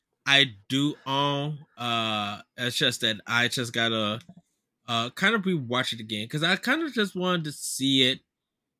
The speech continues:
You know, I had seen it in the movie theaters, and it's just like, I, you know what? I think I was planning to do an optional opinion on it,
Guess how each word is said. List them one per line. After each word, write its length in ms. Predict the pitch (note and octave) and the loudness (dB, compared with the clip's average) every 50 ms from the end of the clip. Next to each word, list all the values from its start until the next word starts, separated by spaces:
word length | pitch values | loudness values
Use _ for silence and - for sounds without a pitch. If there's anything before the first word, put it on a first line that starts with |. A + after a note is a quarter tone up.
| _ _ D3+ | _ _ -4
You 100 | D#3+ D#3 | -2 0
know, 560 | D3 C3+ A#2 A2+ A2 A2 G#2+ G#2+ A2+ G#2+ - _ _ _ _ _ _ _ _ _ _ _ _ - | 2 2 2 2 0 0 -2 -4 -6 -8 -12 _ _ _ _ _ _ _ _ _ _ _ _ 2
I 120 | D#3+ E3+ | 4 6
had 180 | F#3+ F#3+ F3+ F3 | 6 6 4 4
seen 260 | - - A3 G#3+ G#3+ | 2 -2 -2 0 0
it 120 | G#3 E3 | -2 -2
in 120 | E3 E3+ E3 | 0 0 2
the 80 | E3 | 2
movie 340 | E3 E3 D#3+ D#3 D#3+ D3+ D3 | 2 2 2 2 2 0 -2
theaters, 540 | - - A#2 A#2+ A#2 A#2 A2+ A#2 A#2+ C3 - | -4 -2 0 2 2 2 2 0 -4 -6 -6
and 140 | C#3+ D3 D3+ | -6 -8 -8
it's 80 | D3 | -8
just 180 | - D#3 D#3 - | -10 -10 -8 -6
like, 240 | D3+ C#3+ C#3+ D#3 _ _ _ _ - | -6 -6 -6 -8 _ _ _ _ -10
I, 100 | D#3 E3 | -8 -8
you 160 | E3 F3+ G3+ | -6 -4 -2
know 160 | G#3+ A3 A3 | -2 -2 -2
what? 320 | G#3+ G#3 G#3+ G#3+ G#3 F3+ - _ _ _ _ - | -2 -2 0 0 -2 -2 -4 _ _ _ _ -2
I 160 | C#3 D3 - - _ _ _ _ - | -2 -2 -2 -4 _ _ _ _ 2
think 200 | G3+ A3 G3+ G#3 | 2 2 2 2
I 100 | F#3 F3 | 0 0
was 160 | F3 F3 E3+ | 0 -2 -4
planning 320 | - - E3 D3+ D3+ D3+ D3 | -6 -4 -2 -2 0 0 -2
to 80 | D3+ D3 | -2 -4
do 280 | C#3+ C3+ C#3 C#3+ C3 B2 | -4 -2 -2 -2 -2 -2
an 60 | A2+ | -4
optional 420 | A2+ A2+ C3 B2 - - A#2+ A2+ | -4 -4 -6 -6 -8 -10 -10 -10
opinion 420 | A2+ A2+ _ - B2 A2+ A2 G2+ G2 | -10 -10 _ -10 -8 -8 -6 -8 -8
on 180 | G2 G#2 A2+ | -12 -16 -18
it, 100 | A#2 B2+ | -20 -20